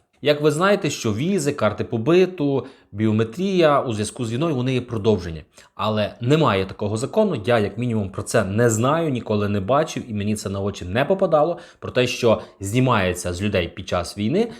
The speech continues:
заборона в'їзду і депортація. Такого немає, тому бачимо наявний приклад того, що на кордоні люди мають з цим проблему,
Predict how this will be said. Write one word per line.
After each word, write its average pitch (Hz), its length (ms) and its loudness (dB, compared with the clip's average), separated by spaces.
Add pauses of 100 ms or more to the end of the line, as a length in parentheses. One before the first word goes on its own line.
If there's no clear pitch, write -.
(120)
заборона 107 460 2
в'їзду 180 360 0
і 127 120 -4
депортація. - 680 -6 (200)
Такого 117 360 0
немає, 113 520 2 (200)
тому 151 480 -2 (260)
бачимо 104 680 0 (200)
наявний 110 440 4
приклад 107 420 -2
того, 101 220 0
що 92 440 -2 (360)
на 113 160 2
кордоні 107 480 2
люди 104 200 0
мають 95 220 -2
з - 80 -6
цим 117 160 0
проблему, 170 560 0